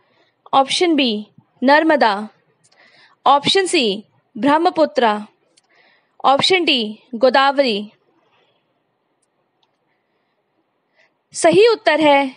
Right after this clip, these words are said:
गंगा। गंगा भारत में सबसे लंबी नदी है और दुनिया की सबसे लंबी नदी नील नदी है। Now, question number seven, kayak is a kind of,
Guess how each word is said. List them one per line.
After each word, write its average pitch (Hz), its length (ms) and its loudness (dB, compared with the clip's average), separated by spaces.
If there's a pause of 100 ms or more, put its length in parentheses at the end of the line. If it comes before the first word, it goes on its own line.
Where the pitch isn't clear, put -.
गंगा। 254 400 2 (680)
गंगा 311 500 0
भारत 302 380 0
में 269 200 2
सबसे 320 340 -2
लंबी 339 340 0
नदी 247 300 0
है 226 180 0 (920)
और 277 240 4
दुनिया 339 360 0
की 392 160 0
सबसे 339 360 0
लंबी 339 340 2
नदी 277 320 0
नील 359 400 2
नदी 262 280 0
है। 196 340 -2 (1200)
Now, 294 380 0 (240)
question 359 300 0
number 359 240 2
seven, 226 480 0 (1080)
kayak 320 400 0 (100)
is 294 140 -4
a 392 180 0
kind 311 400 0
of, 233 420 0